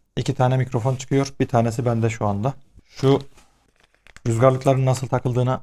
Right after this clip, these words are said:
göstereyim size. Bu rüzgarlıklar dışarıda çok iyi iş görüyor.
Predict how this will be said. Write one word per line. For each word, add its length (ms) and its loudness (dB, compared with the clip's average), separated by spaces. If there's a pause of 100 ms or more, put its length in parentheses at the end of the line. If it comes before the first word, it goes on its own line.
(100)
göstereyim 440 -4
size. 260 -2 (1500)
Bu 100 0
rüzgarlıklar 560 2
dışarıda 580 0
çok 280 -2 (1160)
iyi 220 2
iş 200 -6
görüyor. 460 0